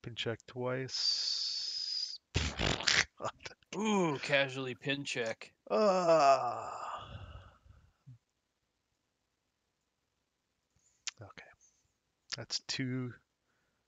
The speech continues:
Speaker 1: that's two twelves in a row. Nice for me. Good, good.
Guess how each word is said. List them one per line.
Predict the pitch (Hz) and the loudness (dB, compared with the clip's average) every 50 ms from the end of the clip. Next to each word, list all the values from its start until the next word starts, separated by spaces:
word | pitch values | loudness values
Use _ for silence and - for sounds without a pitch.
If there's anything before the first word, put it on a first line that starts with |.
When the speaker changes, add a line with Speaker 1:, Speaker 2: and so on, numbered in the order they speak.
| _ _ _ _ _ | _ _ _ _ _
Speaker 1:
that's | - 139 147 - - - | -6 -6 -4 -4 -4 -4
two | - 131 | -4 -4
twelves | 120 - - 123 120 117 113 107 | -4 -2 2 2 4 2 2 0
in | 117 104 | -4 -6
a | 101 98 | -6 -4
row. | 98 107 139 156 110 101 | -4 -4 -4 -4 -6 -8
Nice | 98 110 - 170 - - - | -8 -10 -10 -10 -10 -10 -12
for | - - 110 | -12 -12 -14
me. | 107 110 123 123 117 110 - _ _ _ _ _ | -14 -12 -12 -14 -14 -16 -18 _ _ _ _ _
Good, | - - 90 - - - - | -10 -8 -8 -8 -8 -8 -8
good. | - 285 330 339 285 - - | -6 -4 -4 -4 -4 -6 -10